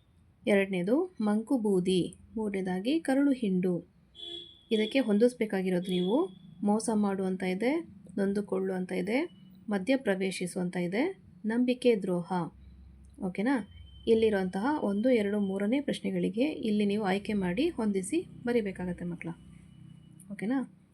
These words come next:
ನೆಕ್ಸ್ಟ್ ಹೆಡಿಂಗ್ ನೋಡಿ, ಮೊದಲೆರಡು ಪದಗಳಿಗಿರುವ ಸಂಬಂಧದಂತೆ ಮೂರನೇ ಪದಕ್ಕೆ ಸಂಬಂಧಿಸಿದ ಉತ್ತರ ಬರೆಯಿರಿ.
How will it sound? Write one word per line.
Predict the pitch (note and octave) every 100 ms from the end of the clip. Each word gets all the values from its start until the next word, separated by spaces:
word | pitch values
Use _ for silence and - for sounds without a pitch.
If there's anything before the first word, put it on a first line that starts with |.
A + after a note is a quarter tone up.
| -
ನೆಕ್ಸ್ಟ್ | A3+ A3 -
ಹೆಡಿಂಗ್ | F#3 F#3
ನೋಡಿ, | F3 F#3 D4+ F4 _ _ _ _ _ _ _ _ _ _ _ _ _ _ - _ -
ಮೊದಲೆರಡು | A3+ B3 C4 C4+ C#4 C#4+
ಪದಗಳಿಗಿರುವ | G#3 G#3 G#3 G#3 G3+ G3+ G3+ A3+
ಸಂಬಂಧದಂತೆ | A3 F#3 G3 G3+ G3+ F#3 E3+ E3+ G3 E4 - _ _ _ A#3+
ಮೂರನೇ | B3+ C#4 C#4 D4
ಪದಕ್ಕೆ | A#3 G3+ F#3+ G3+
ಸಂಬಂಧಿಸಿದ | G3+ G3 G#3 G#3+ F#3+ F#3 F#3+ F#3+ G#3+ - - -
ಉತ್ತರ | B3 C#4+ C#4+
ಬರೆಯಿರಿ. | A#3 G3 F3+ F3 F3+ E3